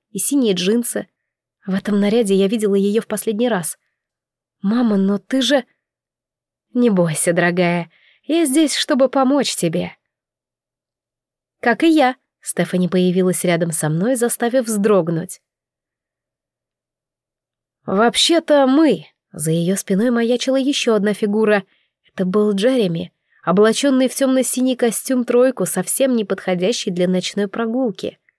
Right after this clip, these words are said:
Он собирался надеть его на рождественский бал. "А вы что тут делаете?" "Мы пришли поддержать тебя.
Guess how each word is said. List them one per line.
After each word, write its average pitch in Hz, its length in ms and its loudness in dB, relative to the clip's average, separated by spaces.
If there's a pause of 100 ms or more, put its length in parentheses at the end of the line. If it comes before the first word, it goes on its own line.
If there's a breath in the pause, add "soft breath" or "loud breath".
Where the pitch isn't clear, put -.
(720)
Он 180 100 -2
собирался 254 480 2
надеть 254 360 0
его 233 240 0
на 220 120 0
рождественский 240 720 -2
бал. 226 440 0 (800)
"А 202 220 0
вы 254 160 0
что - 220 -2
тут 208 200 -2
делаете?" 185 680 0 (1080)
"Мы 202 280 2
пришли 285 400 0
поддержать 269 640 0
тебя. 202 380 0